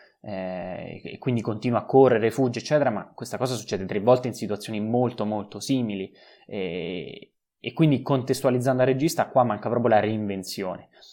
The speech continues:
perché questo è un canonico thriller horror, horror con gli stessi jumpscare che vediamo da dieci, quindici anni, con una sottotrama crime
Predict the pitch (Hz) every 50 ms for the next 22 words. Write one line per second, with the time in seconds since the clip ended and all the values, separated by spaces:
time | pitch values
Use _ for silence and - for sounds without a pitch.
0 | - - _ - 110 - 117 107 139 131 - 120 110 107 - - 117 117 113 113
1 | 110 107 101 107 101 104 - 117 110 107 101 101 104 104 107 101 98 95 95 101
2 | 110 120 127 127 - - 120 107 104 - 117 135 139 151 156 156 - - - _
3 | _ - - 123 117 110 110 104 - - 127 120 120 - - 143 123 - - 113
4 | 107 - 110 104 104 - - - 104 - - - 101 101 101 101 104 104 98 95
5 | 95 90 90 85 85 - _ _ - _ _ _ _ _ _ _ _ 120 113 104
6 | 98 107 95 101 101 113 120 123 160 143 147 151 160 160 151 - 120 104 104 107
7 | 104 101 113 - - 113 123 123 120 113 107 101 101 - 113 113 110 107 101 98
8 | 98 95 92 92